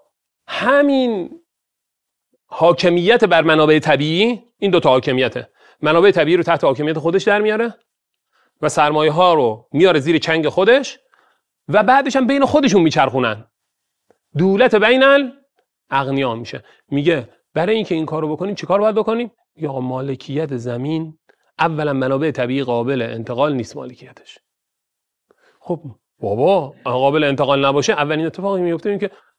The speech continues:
رونق اقتصادی از بین میره، یا نه؟ مثلاً اقتصاد که دیگه از بین میره دیگه. شما با-، باید منابع طبیعی رو در اختیار تولید قرار بدید تا رونق بگیره. میگه آها، من منابع طبیعی رو مالک ال-، لله و للرسول.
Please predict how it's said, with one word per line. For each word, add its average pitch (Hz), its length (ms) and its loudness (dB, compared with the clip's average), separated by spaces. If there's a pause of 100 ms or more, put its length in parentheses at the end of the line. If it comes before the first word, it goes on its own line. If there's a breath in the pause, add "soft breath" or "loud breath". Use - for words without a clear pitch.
(160)
رونق 160 340 2
اقتصادی 180 420 0
از 160 180 2
بین 214 320 2 (840)
میره، 202 440 -4 (640)
یا 151 120 -2
نه؟ 214 220 -2 (600)
مثلاً 170 140 -6
اقتصاد 147 340 -6
که 165 80 -4
دیگه 156 160 -2
از 139 140 0
بین 233 160 4
میره 180 160 0
دیگه. 160 180 -2
شما 185 280 -2 (280 loud breath)
با-، 160 320 4
باید 135 680 0
منابع 131 360 2
طبیعی 165 220 2
رو 202 60 2
در 156 120 4
اختیار 170 300 2
تولید 175 320 0
قرار 240 240 2
بدید 220 220 -2
تا 196 80 2
رونق 165 340 2
بگیره. 127 340 -4 (200 soft breath)
میگه 117 200 -8
آها، 107 400 -10 (220 soft breath)
من 156 220 -8
منابع 131 380 -6
طبیعی 127 300 -8
رو 160 100 -4
مالک 120 380 -6
ال-، 123 120 -4
لله 135 960 0 (220)
و 127 40 -6
للرسول. 131 560 -2